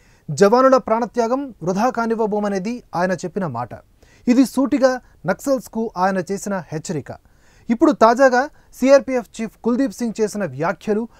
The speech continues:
మావోయిస్టులకు కంటి మీద కునుకు లేకుండా చేసేవిలా ఉన్నాయని చెబుతున్నారు. హిడ్మా లాంటి మావోయిస్టులు కొద్ది రోజుల్లోనే కాలగర్భంలో కలిసిపోతారని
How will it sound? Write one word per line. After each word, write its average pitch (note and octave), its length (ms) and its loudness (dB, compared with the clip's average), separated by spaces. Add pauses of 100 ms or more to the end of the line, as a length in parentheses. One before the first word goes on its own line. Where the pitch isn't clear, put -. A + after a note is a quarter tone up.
(140)
మావోయిస్టులకు G3+ 760 0 (120)
కంటి G3 220 -4
మీద G#3+ 140 -2
కునుకు G#3 400 -4
లేకుండా G3+ 340 0 (140)
చేసేవిలా F#3+ 400 0
ఉన్నాయని F3 440 -2
చెబుతున్నారు. C#3 600 -8 (500)
హిడ్మా A#3 320 4
లాంటి B3 280 0
మావోయిస్టులు G3 720 0 (240)
కొద్ది G#3+ 200 4
రోజుల్లోనే G#3+ 600 2 (140)
కాలగర్భంలో G3 600 2
కలిసిపోతారని F#3 920 -4